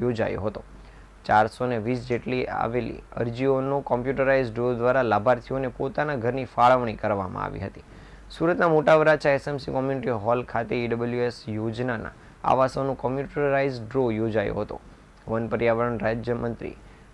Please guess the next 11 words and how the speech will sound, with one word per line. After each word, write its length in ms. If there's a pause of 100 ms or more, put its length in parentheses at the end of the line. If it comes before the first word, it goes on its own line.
(120)
મુકેશભાઈ 400
પટેલના 480
હસ્તે 260
કોમ્પ્યુટરાઇઝ 680
ડ્રો 280
યોજાયો 500
હતો. 160
આ 180
અંગે 300
મુકેશભાઈ 600
પટેલે 460